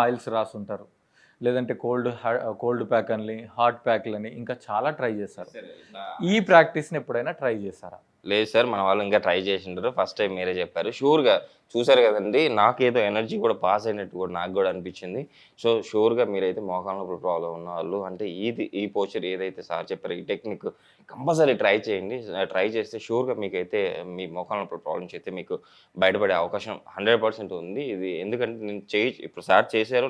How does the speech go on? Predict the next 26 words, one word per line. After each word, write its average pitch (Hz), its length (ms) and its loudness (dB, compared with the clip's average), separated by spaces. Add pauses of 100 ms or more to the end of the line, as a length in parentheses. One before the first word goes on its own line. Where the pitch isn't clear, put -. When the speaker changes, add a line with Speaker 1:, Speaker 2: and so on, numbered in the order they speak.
Speaker 2:
నేను 107 180 -2
కూడా 107 180 -4
చేశాను. 107 320 -4 (560)
ష్యూర్‌గా 139 300 2
మీరైతే 110 340 2
ఇది 101 180 -2 (200)
బయటపడతారని 101 480 0
చెప్పి 90 180 -4
ఆశిస్తాను. 95 360 -8 (100)
సార్ 107 140 0 (100)
ఇంకా 98 180 -4 (540)
ఇంత 107 160 -4
మంచి 104 220 -4 (840)
ఇన్ఫర్మేషన్ 127 460 -2
ఇచ్చారు, 113 280 0
at 110 60 0
the 95 100 -10
same 107 140 -4
time 113 200 -6
best 98 160 -6 (120)
technique 101 320 -4
కూడా 98 140 -2
చెప్పారు. 92 320 -4 (140)
సార్, 107 200 2 (120)
సార్ 104 220 4 (100)
కూడా 131 160 0